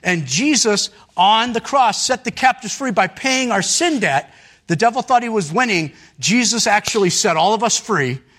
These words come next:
if we believe in him. And now with that same power, he rose from the dead. He lives in you and me. We get to go out those doors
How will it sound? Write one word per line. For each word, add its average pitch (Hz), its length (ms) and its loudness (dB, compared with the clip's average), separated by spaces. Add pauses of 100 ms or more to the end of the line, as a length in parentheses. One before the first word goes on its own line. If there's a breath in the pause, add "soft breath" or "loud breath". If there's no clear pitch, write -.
(140 soft breath)
if 156 160 -4
we 156 80 2
believe 151 300 -2
in 147 100 -4
him. 139 300 -4 (320 loud breath)
And 165 180 0
now 233 300 2
with 202 220 -2
that 202 200 0
same 214 220 0
power, 220 340 2
he 175 140 -4
rose 208 440 2
from 285 180 -2
the 269 60 0
dead. 156 380 -2 (240 loud breath)
He 208 160 0
lives 190 380 0
in 226 100 0
you 226 180 2
and 214 140 2
me. 208 340 0 (200 loud breath)
We 196 160 0
get 254 180 -2
to 247 80 -2
go 226 160 2
out 214 160 2
those 185 220 -2
doors 196 480 0